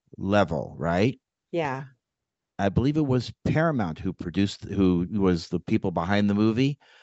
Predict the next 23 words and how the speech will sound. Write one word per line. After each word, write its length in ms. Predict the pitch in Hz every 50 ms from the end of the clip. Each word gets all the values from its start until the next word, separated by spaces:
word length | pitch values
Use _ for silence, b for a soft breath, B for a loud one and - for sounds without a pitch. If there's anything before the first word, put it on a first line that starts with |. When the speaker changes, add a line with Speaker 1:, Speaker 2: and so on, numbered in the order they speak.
| b b b _ _
Speaker 1:
They 260 | 120 113 107 120 123
did 260 | 117 107 120 113 98
not 380 | 101 107 113 123 131 147 160 - -
like 420 | 110 113 113 123 143 160 - - -
that. 420 | 98 87 - 50 - - _ - _ _ b b b b b b
And 160 | - 113 113
so 360 | - - - 143 123 120 120
they 300 | 113 98 117 123 147 156
recut 680 | 143 123 107 107 117 135 151 165 _ - - 143 139 _ _
the 80 | - 120
movie 640 | 120 123 139 156 165 156 127 - 82 60 60 - _ _ _ _ _ _ _ _ _ _ _ _ _ _ _ _ _ _ _ _ _ _ -
and 220 | 123 120 117 117 117
made 220 | 120 127 135 123
it 140 | 131 127 123 -
a 100 | 120 113
happy 580 | 104 - - 143 147 156 147 _ 147 139 147 -
ending. 600 | 135 139 143 147 139 110 101 85 69 65 65 71 _ _ _ _ _ _ _ _ _ _ _ _ _ _ _ _ _ _ _ _ _ _ _ _ _ _ _ _ _ _ _ _ _ _ _ _ _ _ _ _ _ _ _
And 240 | 117 117 120 117 107
that 300 | 123 127 135 151 151 _ _ _ _
is 260 | - 113 104 - - _ _ -
panned 600 | - - 127 131 131 123 110 101 101 95 87 -
by 160 | 98 95 92
critics. 760 | - - - 110 90 - - - _ - - - - -